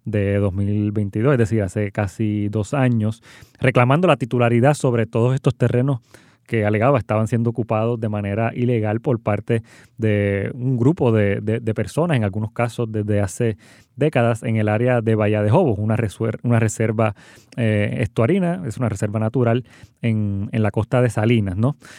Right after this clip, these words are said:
Eh, la, la sentencia, en síntesis, validó lo, los reclamos de, del D R N A, eh, entre ellos el planteamiento de que eran los titulares, eh, en ley de, de, de esos terrenos, eh, ordenó la remoción y demolición,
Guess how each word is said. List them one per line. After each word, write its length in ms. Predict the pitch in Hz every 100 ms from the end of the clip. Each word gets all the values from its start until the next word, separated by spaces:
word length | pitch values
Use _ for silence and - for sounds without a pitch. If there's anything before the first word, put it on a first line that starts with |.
| - _
Eh, 580 | 123 113 107 104 101 101 120 -
la, 240 | 151 120 120
la 60 |
sentencia, 600 | 113 135 165 185 208 196
en 100 | 147
síntesis, 640 | 117 147 165 135 160 147 139
validó 460 | 123 117 107 104 127
lo, 240 | 123 107
los 160 | 101 101
reclamos 640 | 101 113 117 123 113 -
de, 680 | 131 107 101 101 98 95 95
del 160 | 101 98
D 60 |
R 100 | 104
N 200 | 127 151
A, 140 | 131 131 - - - -
eh, 260 | 131 104 98
entre 220 | 98 104
ellos 180 | 110 127 135 _
el 220 | 117 101 92
planteamiento 560 | 104 95 98 98 107
de 80 | 110
que 80 | 104
eran 180 | 98 104
los 160 | 110 -
titulares, 680 | 107 101 98 104 107 98 -
eh, 360 | 110 101 95 98 117
en 160 | 123 104
ley 200 | 123 220
de, 420 | 110 101 - 127 _ - _ -
de, 280 | 101 98
de 100 | 98
esos 140 | 98 -
terrenos, 560 | 156 131 117 180 - -
eh, 440 | 120 107 98 104
ordenó 520 | - 117 113 107 139 190
la 160 | 120
remoción 720 | 113 110 101 - 110 127 151 - -
y 220 | 110 104
demolición, 580 | 107 107 98 131 175